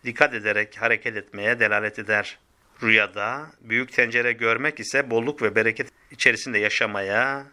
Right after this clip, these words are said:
kazancınızın bol olmasına delalet eder. Rüyada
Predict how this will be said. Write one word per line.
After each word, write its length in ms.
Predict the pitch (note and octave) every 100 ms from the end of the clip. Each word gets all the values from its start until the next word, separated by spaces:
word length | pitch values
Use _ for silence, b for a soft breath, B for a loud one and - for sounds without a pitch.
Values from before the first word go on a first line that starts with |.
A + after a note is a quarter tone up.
| _
kazancınızın 720 | - A#2 B2 A#2 A#2 A2 A2+ G#2+
bol 120 | A2
olmasına 420 | G2+ G2 - A2+
delalet 380 | G#2+ G2+ G#2 -
eder. 360 | G#2 G2+ - - -
Rüyada 600 | A#2+ A2 G2+ G2+ A2 D3+